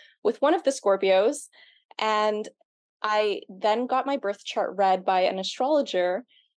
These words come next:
And this birth chart reading blew my mind. It really opened my eyes. It made me understand why I had to go through this breakup.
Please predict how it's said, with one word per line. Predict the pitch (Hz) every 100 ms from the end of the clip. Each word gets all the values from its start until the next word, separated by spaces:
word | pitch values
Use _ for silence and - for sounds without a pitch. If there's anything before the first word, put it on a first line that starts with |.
| _ -
And | 226 220 220 226 233 - _ _ -
this | 226 254
birth | 254 247 -
chart | 294 196
reading | 220 220 220 185
blew | 196 196 202
my | 190 185
mind. | 151 - - - _
It | 208 - 202
really | 233 233 247 247 254 _ _ _ -
opened | 294 294 269 285
my | 277
eyes. | - 202 202 196
It | 202
made | 202
me | 208 202
understand | 208 214 - 196 190 190
why | 185 196 220
I |
had | 233 -
to |
go | 226 214
through | 220 208
this | 220
breakup. | - 196 190 202 196 190